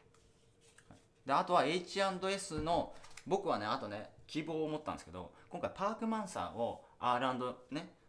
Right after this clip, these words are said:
このピーアンドジーさんが取り上げたってことは、僕も取り上げてくれる可能性、ワンチャンあるぞ、みたいな。だって、アホだな、言ってた人でしょ。アホだよー、みたいな。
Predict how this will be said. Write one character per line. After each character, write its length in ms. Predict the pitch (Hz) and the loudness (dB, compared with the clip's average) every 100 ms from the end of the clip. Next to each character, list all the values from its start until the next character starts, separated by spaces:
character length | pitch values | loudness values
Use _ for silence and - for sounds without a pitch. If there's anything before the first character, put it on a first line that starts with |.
| - | -6
こ 100 | 127 | -2
の 80 | 117 | -2
ピ 140 | 135 | 0
ー 100 | 147 | 2
ア 20 | 143 | 2
ン 60 | |
ド 80 | 139 | 0
ジ 120 | 143 | -2
ー 40 | 139 | -2
さ 120 | 85 | -4
ん 40 | |
が 60 | 87 | -8
取 180 | 101 104 | -8 -6
り 40 | |
上 60 | 104 | -4
げ 60 | |
た 100 | 110 | -6
っ 20 | |
て 80 | 101 | -8
こ 80 | 82 | -10
と 80 | 80 | -4
は、 220 | 95 92 - - - | -4 -4 -12 -12 -2
僕 180 | 202 | 0
も 100 | 170 | 0
取 160 | 127 127 | 0 -2
り 40 | |
上 60 | 160 | -2
げ 60 | 165 | -4
て 60 | |
く 80 | 156 | -4
れ 60 | 147 | -6
る 60 | |
可 140 | - 143 | -4 -4
能 120 | 147 | -2
性、 160 | 147 - - - - - - - - - | -4 -6 -10 -20 -20 -20 -20 -20 -20 -8
ワ 160 | 117 156 | 0 0
ン 60 | |
チ 80 | 175 | 2
ャ 20 | |
ン 40 | 170 | 0
あ 20 | |
る 60 | 139 | -2
ぞ、 120 | 80 | -8
み 60 | 78 | -10
た 80 | |
い 40 | - | -16
な。 60 | - - - - - - _ - - - - - 190 - - - - | -16 -18 -18 -20 -20 -20 _ -20 -20 -20 -20 -20 -20 -20 -20 -20 6
だ 180 | 269 - | 6 8
っ 40 | |
て、 260 | 131 - - - | -2 -4 -14 10
ア 160 | 185 240 | 10 10
ホ 260 | - 440 | 6 4
だ 120 | 427 427 415 370 | 6 8 10 10
な、 60 | |
言 100 | 180 | 4
っ 20 | - | 2
て 120 | - | 4
た 100 | 170 | 2
人 140 | - | 2
で 120 | 101 | -6
し 80 | - | -4
ょ。 160 | 87 - - - - - - - - - - - - | -6 -6 -18 -20 -20 -20 -20 -20 -18 -18 -18 -18 -12
ア 80 | 113 | -12
ホ 280 | - 151 151 | 4 4 6
だ 100 | 156 | 6
よ 300 | 156 156 156 | 4 2 0
ー、 20 | |
み 100 | 117 | -4
た 100 | |
い 40 | |
な。 40 | - | -6